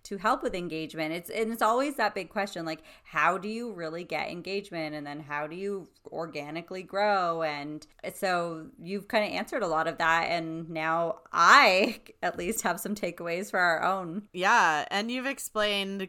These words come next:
Speaker 2: the inner workings, obviously, of the algorithm, which is, like, a huge mystery, I think, to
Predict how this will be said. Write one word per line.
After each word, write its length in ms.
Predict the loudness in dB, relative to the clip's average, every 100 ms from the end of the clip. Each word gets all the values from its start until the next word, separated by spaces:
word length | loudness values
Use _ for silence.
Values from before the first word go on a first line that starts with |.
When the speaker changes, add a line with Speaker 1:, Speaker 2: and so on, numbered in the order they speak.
| -8
Speaker 2:
the 240 | -4 -4
inner 240 | -2 -2 -2
workings, 380 | -2 -4 -8 0
obviously, 540 | 4 4 2 -4 -4 -4
of 120 | -2
the 60 | 0
algorithm, 640 | 2 2 0 -4 -2 -4 -4
which 220 | -8 -6
is, 200 | -8 -6
like, 140 | -8
a 120 | -8 -10
huge 320 | -6 -6 -6
mystery, 420 | -8 -8 -6 -6
I 40 | -6
think, 220 | -10 -12
to 340 | -8 -6 -8